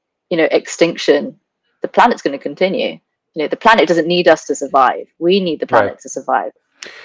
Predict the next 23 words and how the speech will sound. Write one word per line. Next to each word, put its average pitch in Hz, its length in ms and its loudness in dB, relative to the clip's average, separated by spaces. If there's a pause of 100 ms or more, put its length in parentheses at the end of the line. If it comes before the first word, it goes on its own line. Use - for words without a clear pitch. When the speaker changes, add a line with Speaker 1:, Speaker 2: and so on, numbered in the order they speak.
Speaker 2:
Yeah, 170 140 6
I 156 60 6
remember 143 440 4
when, 131 300 2
uh, 123 300 0
when 120 320 -6
we 120 100 -6
met 127 240 0
at 113 160 -4
ted 151 160 4
X 120 220 2
San 123 140 -4
Francisco, 113 720 -4
we 104 40 -12
both 110 220 -4
spoke - 280 -4
there 107 180 -2
five 110 280 0
years 110 200 -2
ago 107 180 -4
now, 101 220 -6
time 104 240 -10
flies. 101 400 -2